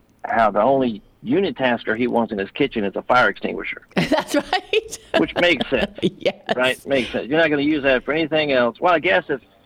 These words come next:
Speaker 1: you know, if somebody's, like, breaking into your kitchen and you wanna knock 'em out with a,
Speaker 2: There
Speaker 1: the
Speaker 2: you
Speaker 1: fire
Speaker 2: go.
Speaker 1: extinguisher, you could do that. That'd be
Speaker 2: That's true.
Speaker 1: multitasking.
Speaker 2: That's
Speaker 1: But
Speaker 2: true.
Speaker 1: for the
Speaker 2: Got
Speaker 1: most part,
Speaker 2: skillets
Speaker 1: just
Speaker 2: for
Speaker 1: putting
Speaker 2: that,
Speaker 1: out
Speaker 2: too.
Speaker 1: fire.
Speaker 2: <laughs> Right, right.
Speaker 1: But it's,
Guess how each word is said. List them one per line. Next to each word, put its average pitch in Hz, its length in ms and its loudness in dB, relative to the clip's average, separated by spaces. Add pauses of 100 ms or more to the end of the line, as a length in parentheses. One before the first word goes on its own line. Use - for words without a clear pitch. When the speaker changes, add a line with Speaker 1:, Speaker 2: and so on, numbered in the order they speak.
(340)
Speaker 1:
you 143 100 2
know, 107 220 4
if 104 140 -2
somebody's, 120 280 2
like, 101 180 0
breaking 107 320 0
into 104 140 -2
your 90 120 -8
kitchen 107 400 -2
and 98 140 -2
you 104 80 -2
wanna 95 280 0
knock 110 280 2
'em 104 100 0
out 101 240 0
with - 180 -4
a, 90 160 -6
Speaker 2:
There 160 360 -2
Speaker 1:
the 165 60 4
Speaker 2:
you 160 60 2
Speaker 1:
fire 120 200 2
Speaker 2:
go. - 60 -2
Speaker 1:
extinguisher, 98 440 -4
you 98 180 -6
could 107 140 -2
do 226 200 2
that. 98 260 0
That'd 110 160 2
be 110 80 0
Speaker 2:
That's 127 180 2
true. - 160 0
Speaker 1:
multitasking. 95 300 -4
Speaker 2:
That's 92 180 -12
Speaker 1:
But 123 300 2
Speaker 2:
true. 110 280 -2 (140)
Speaker 1:
for - 60 -2
the - 80 2
Speaker 2:
Got - 20 -
Speaker 1:
most 147 60 4
part, 147 80 2
Speaker 2:
skillets 151 380 0
Speaker 1:
just - 60 -8
Speaker 2:
for 156 60 -2
Speaker 1:
putting 147 140 0
Speaker 2:
that, - 80 -2
Speaker 1:
out - 120 -8
Speaker 2:
too. 165 80 -4
Speaker 1:
fire. 117 360 -2 (100)
Speaker 2:
<laughs> 214 120 -4
Right, - 440 -2 (140)
right. - 320 -4
Speaker 1:
But 196 200 0
it's, 196 160 0